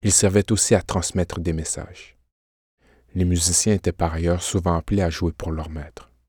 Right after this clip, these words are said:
L'une des plus anciennes représentations de personnes afrodescendantes ou africaines dans l'histoire iconographique canadienne s'appelle Minuets of the Canadians,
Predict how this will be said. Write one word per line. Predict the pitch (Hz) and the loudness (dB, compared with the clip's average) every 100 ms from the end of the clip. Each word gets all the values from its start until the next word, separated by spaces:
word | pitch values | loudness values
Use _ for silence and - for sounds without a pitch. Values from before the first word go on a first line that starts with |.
| _ _ _ _ _ _ _ - - | _ _ _ _ _ _ _ -20 0
L'une | 120 143 | 4 6
des | 123 | 6
plus | - 101 | 6 4
anciennes | 113 110 - 135 | 4 2 2 2
représentations | 110 98 98 95 92 95 - 117 | 4 2 2 2 0 -2 0 2
de | 92 | 2
personnes | - 92 - 113 98 | 2 0 2 4 4
afrodescendantes | 90 - 92 90 - 90 101 107 - | 2 0 0 0 0 0 2 2 2
ou | 92 | 0
africaines | - - - 113 | 0 -2 2 2
dans | 95 | 2
l'histoire | 87 85 - 104 92 | 0 -2 2 2 4
iconographique | 90 87 87 - 90 - - | 0 0 -2 -2 -4 -4 -4
canadienne | 87 82 80 95 98 95 | -2 -2 -2 -2 0 -2
s'appelle | - 87 - 92 90 87 | -4 -8 -2 0 0 -2
Minuets | 92 104 101 101 107 95 | 0 2 4 4 2 0
of | |
the | 85 - | -2 -2
Canadians, | 95 92 87 85 78 - - | 0 0 0 -4 -6 -8 -12